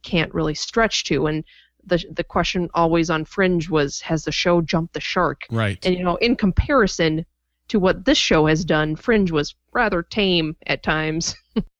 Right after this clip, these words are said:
Speaker 2: Yeah, but here's the thing, and, and Doug even mentioned that phrase, "jump, jump the shark." When he read the script, he, he had to pause and think, "Wow, has the show just jumped the shark?" And he didn't actually answer that question, whether he thought it had or not.
Speaker 1: Mm-hmm.
Speaker 2: But I think, no way, not even close. Look,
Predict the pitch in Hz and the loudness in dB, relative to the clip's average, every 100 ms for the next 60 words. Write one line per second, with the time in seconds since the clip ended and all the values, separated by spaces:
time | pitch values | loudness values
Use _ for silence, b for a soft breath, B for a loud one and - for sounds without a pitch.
0 | _ _ _ _ - 220 185 190 247 202 | _ _ _ _ -6 -2 0 0 -2 -4
1 | 147 147 123 113 110 123 120 127 131 123 | -2 0 2 2 0 -2 -2 -2 -2 -2
2 | - 127 151 170 151 143 127 117 113 120 | -8 -4 -2 -2 -2 0 0 2 0 0
3 | - 104 107 - 117 110 104 110 110 - | -2 0 -2 -2 0 0 0 -2 -2 -2
4 | 107 117 107 107 - 120 110 - 107 135 | -2 -2 0 -2 0 0 0 0 -2 0
5 | 127 123 113 104 - 135 98 127 127 120 | 2 0 0 -6 -4 -6 -4 -6 -4 -2
6 | 123 123 110 - 110 113 110 101 95 98 | 0 0 -2 -2 0 0 0 0 -2 -4
7 | 98 92 113 123 95 85 - _ _ _ | -4 -4 -2 -2 -4 -6 -12 _ _ _
8 | _ 120 110 120 - 139 127 127 - _ | _ -8 -4 -4 0 0 0 -2 -4 _
9 | 131 117 - 110 147 127 - 120 247 180 | -2 -2 -4 -4 0 0 0 -2 0 0
10 | 117 117 - 113 117 156 117 101 - - | 0 -2 -2 -6 -4 -4 -2 -4 -6 -4
11 | 104 - 107 104 98 117 - 110 101 104 | -4 -2 -4 -2 -4 -6 -4 -4 -4 -6
12 | 113 104 92 104 117 98 - _ _ - | -6 -4 -4 -2 -2 -4 -10 _ _ -4
13 | 214 190 180 - _ 120 127 139 226 - | 0 0 0 -6 _ -8 -6 -4 -6 -4
14 | 240 185 214 240 240 240 220 202 180 151 | -6 -6 -6 -2 -2 -2 -2 -4 -4 -4
15 | - 190 240 117 - 151 180 | -6 -6 -4 -4 -6 -4 -4